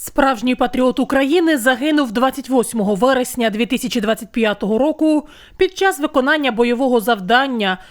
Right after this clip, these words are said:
до останнього залишаючись вірним присязі та українському народові. Схилені голови, мовчазний смуток, сльози на очах, вінки та квіти перев'язані чорними стрічками.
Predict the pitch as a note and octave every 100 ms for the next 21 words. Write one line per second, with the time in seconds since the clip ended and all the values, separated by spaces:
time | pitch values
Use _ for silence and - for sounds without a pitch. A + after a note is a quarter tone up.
0 | - G#3 B3+ C4+ - C4 G#3+ G3 G3+ G3
1 | G3+ G3 A3+ G#3 F#3+ A3 - G3+ A#3+ G3+
2 | G3 F3+ F#3+ - B3 C4+ B3 C#4 - D#4
3 | D4 A#3 G3+ G#3 F#3+ A3+ G3+ F#3+ F#3 F#3+
4 | F#3 F3+ F#3 - _ _ _ _ - -
5 | B3 A#3 A3 A3 G#3 C4 C4 A#3+ A#3+ A#3+
6 | - - C#4 - D4 C#4 D#4+ - A3+ C#4
7 | D4 C4 - A#3+ B3+ A3 A3 G#3+ G3+ -
8 | C4+ C4+ A3+ G#3+ G#3 C#4 - A3 G#3+ B3
9 | C#4 C4 A#3 G#3+ G3 A#3 A#3 A#3 - A#3+
10 | A3+ A3 G#3 - G3+ - - F#3 F3+ F3